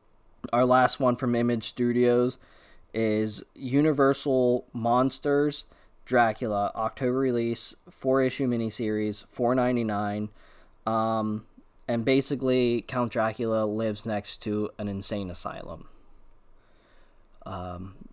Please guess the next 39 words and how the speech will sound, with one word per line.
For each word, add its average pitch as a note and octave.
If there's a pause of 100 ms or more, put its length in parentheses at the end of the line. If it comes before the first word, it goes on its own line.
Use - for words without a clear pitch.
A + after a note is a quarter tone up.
so A#2+
next B2
we A#2+
have, A2 (120)
uh, F#2+ (560)
Boom C3
Studios. C#3 (500)
Our A2+
first C#3
one C3+
from A#2
Boom B2+
Studios B2+
is G#2+
Ranger B2
Academy. A#2 (520)
It's A#2
an G#2+
October C3
release. C3
It A#2
is G#2+
a G#2
new A2+
series, A2+ (340)
and A#2
it A#2
is A2
three C3+
ninety-nine, B2
and D3
basically E3
it's B2
a A#2+
Power G#2+
Rangers F#2+
Academy. F#2+ (400)
So, A2
um, G2+